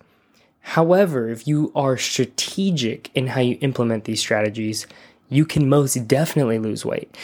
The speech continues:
and see progress on your journey. And honestly, if you do these things right, you can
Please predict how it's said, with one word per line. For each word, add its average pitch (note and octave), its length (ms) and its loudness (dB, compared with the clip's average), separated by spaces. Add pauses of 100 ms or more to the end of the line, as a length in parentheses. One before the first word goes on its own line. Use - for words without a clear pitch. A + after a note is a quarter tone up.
(160)
and C#3 140 4
see F#3+ 240 2
progress D#3 1040 0
on B2 180 -2
your A2+ 100 -6
journey. A2 400 -10 (300)
And F#3 340 4
honestly, D3 800 2
if C#3 160 -8
you D#3+ 100 0
do G#3 240 2
these F3+ 220 0
things B2+ 260 -2
right, D3+ 380 0
you C3 160 -6
can - 160 -6